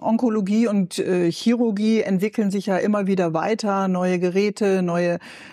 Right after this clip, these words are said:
äh, Erfahrungen, ähm, in der, in der Wissenschaft dann natürlich. Manchmal gilt die Rechtsmedizin, das ist dann, kommt auch hier so ein bisschen angedeutet, äh, immer noch mal vor in so flapsigen Sprüchen auch,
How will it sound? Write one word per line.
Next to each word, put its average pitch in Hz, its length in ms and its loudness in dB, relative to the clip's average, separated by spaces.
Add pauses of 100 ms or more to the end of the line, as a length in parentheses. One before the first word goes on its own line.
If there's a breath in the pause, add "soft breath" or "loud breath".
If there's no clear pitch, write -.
äh, 180 260 0
Erfahrungen, 190 880 0
ähm, 170 360 -2
in 185 180 -2
der, 165 260 0 (120)
in 185 100 0
der 170 160 2
Wissenschaft 226 580 -2
dann 190 140 2
natürlich. 190 480 0 (300 loud breath)
Manchmal 233 480 0
gilt 226 260 0
die 196 100 0
Rechtsmedizin, 208 840 0
das 190 160 -2
ist 190 160 -4
dann, 185 360 -2 (120)
kommt 202 300 -4
auch - 160 -6
hier 240 460 2
so 185 200 2
ein 180 80 2
bisschen 240 320 0
angedeutet, 190 680 0
äh, 185 260 2
immer 190 180 0
noch 185 140 -2
mal 185 120 0
vor 220 240 -2
in 196 80 -2
so 185 120 -4
flapsigen 190 440 -2
Sprüchen - 320 -4
auch, 190 160 -2